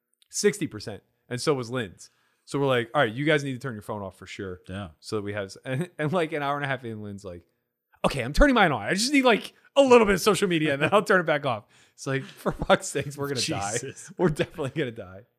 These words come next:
Speaker 2: Do you remember a trip you and I took to Tahoe?
Speaker 1: Yeah, you're a coward.
Speaker 2: Listen, you told me <laughs> how much would it take for me to stay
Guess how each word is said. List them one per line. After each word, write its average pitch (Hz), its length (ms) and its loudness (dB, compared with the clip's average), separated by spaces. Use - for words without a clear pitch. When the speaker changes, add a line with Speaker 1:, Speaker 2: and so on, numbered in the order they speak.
Speaker 2:
Do 113 100 -2
you 131 140 8
remember 107 960 4
a 101 100 -2
trip - 480 -4
you 98 220 -4
and 95 100 -2
I 92 120 -2
took - 280 -10
to 85 140 -14
Tahoe? 104 560 -6
Speaker 1:
Yeah, 135 280 -6
you're 160 160 -4
a 160 40 -10
coward. 110 420 -10
Speaker 2:
Listen, 104 640 0
you 131 300 4
told 160 380 0
me 110 340 -4
<laughs> - 920 -4
how 139 220 6
much 165 280 4
would 156 120 2
it 135 120 -4
take 113 360 0
for - 160 -4
me 117 200 2
to 110 80 0
stay 95 760 -2